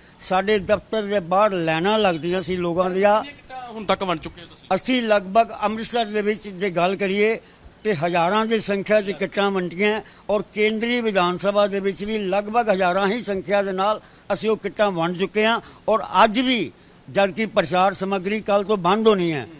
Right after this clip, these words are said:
Speaker 1: ਲੇਕਿਨ ਪ੍ਰਸਾਦ ਸ-, ਸਨਾਤਨ ਦਾ ਪ੍ਰਸਾਦ,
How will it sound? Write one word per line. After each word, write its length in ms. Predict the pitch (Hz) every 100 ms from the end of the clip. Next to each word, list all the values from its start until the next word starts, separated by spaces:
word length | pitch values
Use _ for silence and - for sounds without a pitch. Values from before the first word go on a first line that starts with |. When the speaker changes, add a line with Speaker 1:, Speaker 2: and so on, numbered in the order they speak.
| - - 156
Speaker 1:
ਲੇਕਿਨ 300 | 185 240 220
ਪ੍ਰਸਾਦ 580 | 214 196 165 190 214
ਸ-, 320 | - 170 175 160
ਸਨਾਤਨ 520 | - 175 180 196 214
ਦਾ 120 | 208 202
ਪ੍ਰਸਾਦ, 600 | 190 165 160 190 220